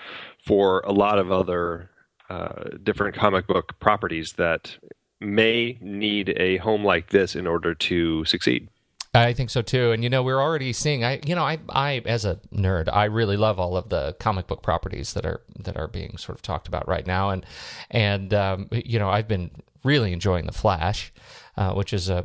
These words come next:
Speaker 2: has been sort of a spin-off of Arrow, uh, on the D C side. And, uh, apparently, uh, David Ramsey, who plays, uh, John Diggle on Arrow, is, is, um, looking at taking up, uh, uh,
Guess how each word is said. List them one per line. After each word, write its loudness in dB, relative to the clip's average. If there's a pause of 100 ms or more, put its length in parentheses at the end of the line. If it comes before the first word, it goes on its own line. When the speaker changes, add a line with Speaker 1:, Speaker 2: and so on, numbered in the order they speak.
Speaker 2:
has -2
been -4
sort -6
of -2
a -2
spin-off 0
of -2
Arrow, 0 (420)
uh, 0
on 0
the 0
D -2
C -2
side. 2
And, 0
uh, 2 (140)
apparently, 0
uh, 2 (160)
David 2
Ramsey, 0
who -6
plays, 0
uh, 0 (180)
John -2
Diggle 0
on -4
Arrow, 2
is, -4 (100)
is, -4
um, -6 (300)
looking -2
at -6
taking -2
up, -2 (240)
uh, -2 (260)
uh, -10